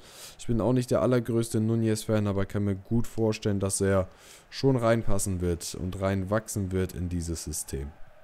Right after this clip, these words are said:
Ja, gut gemacht, Gakpo, jetzt die Chance hier für die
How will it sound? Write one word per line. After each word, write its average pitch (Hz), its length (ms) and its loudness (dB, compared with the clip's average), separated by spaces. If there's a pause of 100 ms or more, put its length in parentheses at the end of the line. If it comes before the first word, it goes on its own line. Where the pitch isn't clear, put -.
(300)
Ja, 78 300 -8
gut 82 180 -10
gemacht, 92 640 0 (100)
Gakpo, 101 680 4
jetzt 101 240 0
die 101 120 0
Chance 107 600 0
hier 107 340 2
für 104 220 -2
die 107 180 2